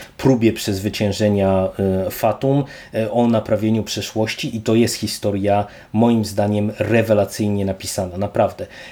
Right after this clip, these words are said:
E, ja ten komiks czytałem pierwszy raz krótko po premierze, teraz mam wrażenie, że on zrobił na mnie jeszcze większe wrażenie. E, Aaron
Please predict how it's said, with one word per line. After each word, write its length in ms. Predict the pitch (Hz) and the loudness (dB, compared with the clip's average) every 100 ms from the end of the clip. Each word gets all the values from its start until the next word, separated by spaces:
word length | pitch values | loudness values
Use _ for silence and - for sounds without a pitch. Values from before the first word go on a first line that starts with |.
| - | -6
E, 140 | 113 | 0
ja 140 | 117 156 | 2 2
ten 220 | 165 143 | 2 0
komiks 320 | 139 135 - | 2 0 0
czytałem 380 | - 110 120 110 | -2 2 2 2
pierwszy 300 | - 110 - | 0 -2 -2
raz 140 | 107 | -4
krótko 320 | - 117 110 110 | -2 -4 -2 -4
po 140 | 107 | -4
premierze, 640 | - 101 104 110 147 165 160 - | -4 -2 2 2 2 2 0 -2
teraz 400 | 135 139 110 - | 2 4 2 2
mam 260 | 117 131 | 4 4
wrażenie, 420 | 123 117 120 110 104 | 4 2 2 2 2
że 100 | 104 | 0
on 80 | |
zrobił 340 | 95 107 104 101 | 0 0 0 0
na 120 | 101 | 0
mnie 180 | 101 95 | 2 2
jeszcze 360 | 101 107 - | 2 2 0
większe 340 | 92 95 - 95 | -2 -2 -2 -4
wrażenie. 460 | 95 92 95 87 85 - - - | 0 0 0 -4 -10 -14 -16 -4
E, 180 | 110 107 | -2 0
Aaron 360 | 123 131 135 127 | 0 0 2 -2